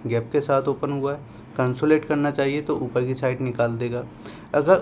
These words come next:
उस नौ पंद्रह वाले कैंडल को, जैसे कि आपका नौ पंद्रह वाला कैंडल है, ठीक है,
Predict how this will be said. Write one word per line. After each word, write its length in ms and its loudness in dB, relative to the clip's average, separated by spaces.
उस 280 -2
नौ 280 4
पंद्रह 320 4
वाले 240 4
कैंडल 420 2
को, 220 -2
जैसे 280 -4
कि 120 0
आपका 240 0
नौ 220 0
पंद्रह 320 2
वाला 200 4
कैंडल 440 -2
है, 120 -8
ठीक 140 -10
है, 100 -6